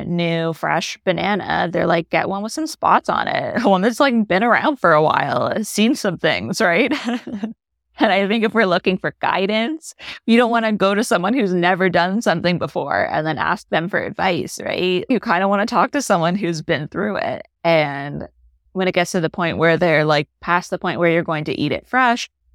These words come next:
you can bake with it. You can incorporate it into something new. You can put it with new ingredients and introduce it to new ingredients and then create something that's, like, tasty and delicious and in a completely different form. This also makes me think about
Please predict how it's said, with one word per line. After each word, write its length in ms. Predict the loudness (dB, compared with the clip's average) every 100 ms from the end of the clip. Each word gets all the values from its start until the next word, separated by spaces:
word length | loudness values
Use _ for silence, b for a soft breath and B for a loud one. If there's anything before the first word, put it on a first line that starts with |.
| _ -2
you 140 | 0
can 180 | 2 0
bake 300 | 2 2 0
with 160 | -2 -2
it. 180 | -2
You 80 | -2
can 140 | 0 -2
incorporate 640 | -2 -2 0 2 2 2
it 120 | 2
into 160 | 0 -6
something 440 | -8 -8 -6 -4
new. 420 | 0 2 0 -2
You 180 | -2 -2
can 160 | -2 -4
put 180 | -2 0
it 120 | 0
with 280 | 0 0 0
new 240 | -2 -2
ingredients 880 | -4 -4 -4 -4 -6 -8 -12 -16 -20 _ _ _ _ _
and 260 | 0 0 0
introduce 580 | 0 0 0 2 0 0
it 140 | -2
to 100 | -2
new 80 | -6
ingredients 720 | -6 -6 -6 -6 -4 -6 -6
and 160 | -6 -6
then 100 | -6
create 520 | 0 2 4 2 -2
something 640 | -6 -6 -4 -4 -2 -4 -2
that's, 240 | -2 -2
like, 220 | -6 -4
tasty 500 | 0 0 0 0 0
and 100 | 0
delicious 640 | 2 2 2 2 0 0
and 100 | -4
in 120 | -6 -8
a 60 |
completely 500 | -8 -6 -2 0 0
different 320 | -4 -6 -14
form. 420 | -12 -10 -10 -12 -18 _ _ _
This 200 | -2 0 0
also 420 | -2 0 2 2
makes 240 | 0 -4
me 100 | -6
think 240 | -6 -6 -6
about 500 | -6 -4 -4 -6